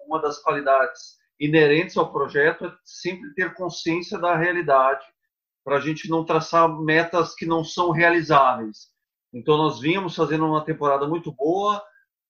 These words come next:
No início da temporada que passou, nós conquistamos o título da Copa São Paulo, vencendo a, a já então extinta equipe do sesi.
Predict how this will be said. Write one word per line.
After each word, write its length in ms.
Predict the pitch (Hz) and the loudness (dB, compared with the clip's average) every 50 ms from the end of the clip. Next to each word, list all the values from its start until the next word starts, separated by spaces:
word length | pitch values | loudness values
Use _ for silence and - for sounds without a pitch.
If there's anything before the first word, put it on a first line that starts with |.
| _ _ | _ _
No 180 | 117 127 147 | -10 -6 -4
início 380 | 156 151 147 170 190 - - 160 | -4 -2 -2 -2 -2 -4 0 2
da 100 | 165 160 | 2 2
temporada 560 | 160 160 147 - 151 147 143 143 143 147 143 | 2 0 -4 0 0 2 4 4 2 2 0
que 120 | - - | -4 -2
passou, 400 | _ 147 139 - - - 151 143 | _ 0 0 0 -2 -4 -4 -2
nós 340 | 139 143 139 135 - - - | -2 -4 -6 -6 -8 -14 -12
conquistamos 720 | _ 160 147 147 - - _ 156 151 151 151 147 147 143 135 | _ -10 -10 -10 -16 -8 _ 0 2 2 2 -2 -6 -8 -10
o 100 | 135 - | -14 -10
título 360 | - 160 156 156 147 143 135 | -6 -6 -6 -6 -8 -4 -2
da 100 | 139 135 | -2 -2
Copa 320 | - - 160 165 - 170 | 2 2 0 2 2 -2
São 240 | - - 156 135 117 | -4 -6 -10 -12 -8
Paulo, 460 | _ 135 131 143 151 175 180 180 170 147 | _ 2 2 4 4 2 2 0 -4 -8
vencendo 680 | 139 143 135 139 - - 147 151 147 147 143 127 117 - _ _ _ _ _ _ _ _ _ 120 | -10 -12 -12 -12 -12 -10 -10 -8 -6 -6 -6 -6 -6 -12 _ _ _ _ _ _ _ _ _ -6
a, 1000 | 123 123 123 127 123 123 123 123 120 120 117 117 117 117 113 104 - - 110 123 | -2 0 2 2 2 2 2 2 2 2 2 2 0 0 -2 -4 -6 -6 -6 -6
a 40 | 131 | -6
já 440 | 123 127 151 151 151 147 117 - - - _ _ _ _ _ _ _ | -2 0 2 2 2 2 0 -4 -8 -14 _ _ _ _ _ _ _
então 500 | 135 135 135 _ - 160 160 160 165 165 | -20 -20 -12 _ 2 4 4 4 2 0
extinta 1080 | 156 - - - - - 175 170 165 151 156 160 147 139 135 131 123 123 120 117 113 - _ _ _ _ _ _ - | -2 -4 -6 -12 -8 -4 -2 -2 -2 -4 -2 0 2 4 4 4 2 0 -4 -4 -6 -10 _ _ _ _ _ _ -12
equipe 380 | 123 123 - - 165 156 165 | -12 -12 -6 -6 -4 -4 -2
do 140 | 160 143 139 | -4 -4 -6
sesi. 600 | - - - 147 143 151 170 190 185 196 226 226 | -8 0 2 4 6 6 6 4 2 -2 -8 -10